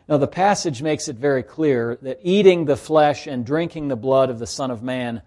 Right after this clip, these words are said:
means believing in him and the fact that he gave his body and poured out his blood for us in, uh, for our sins. That's what that passage means. It's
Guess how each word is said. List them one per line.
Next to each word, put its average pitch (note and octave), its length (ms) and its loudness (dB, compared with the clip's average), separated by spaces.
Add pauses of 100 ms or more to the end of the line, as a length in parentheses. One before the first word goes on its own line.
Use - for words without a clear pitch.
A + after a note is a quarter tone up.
means D3 880 -2 (720)
believing E3 840 4
in F3 340 -2
him C3 600 0 (760)
and C3+ 220 -4
the B2+ 40 -4
fact D3 420 -4
that B2+ 120 -2
he C3 320 0 (240)
gave D3+ 300 4
his B2 180 -2
body C#3 540 2
and G#2+ 180 -6
poured D#3 300 2
out C3+ 200 4
his A2+ 160 -10
blood A#2+ 480 -2
for B2 340 -4
us G#2 360 -6
in, A2+ 340 -12 (560)
uh, F#2+ 360 -14 (120)
for A#2 280 -2
our G2 160 -4
sins. G2 560 -10
That's B2 320 -2
what A#2 160 -6
that G#2+ 240 -6
passage G#2 500 -10
means. A2+ 380 -8
It's - 260 -16